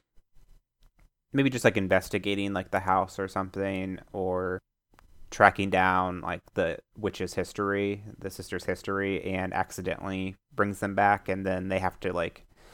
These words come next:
I don't think Max is in this movie 'cause, like,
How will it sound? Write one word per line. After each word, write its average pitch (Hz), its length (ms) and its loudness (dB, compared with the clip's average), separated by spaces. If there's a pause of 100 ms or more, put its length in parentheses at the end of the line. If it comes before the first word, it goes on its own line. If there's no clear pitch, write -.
(200)
I 143 60 6
don't 180 100 6
think 143 120 0
Max 98 360 2
is 107 60 0
in 110 100 4
this 110 220 -4
movie 107 280 -2
'cause, 92 360 -4
like, 71 360 -6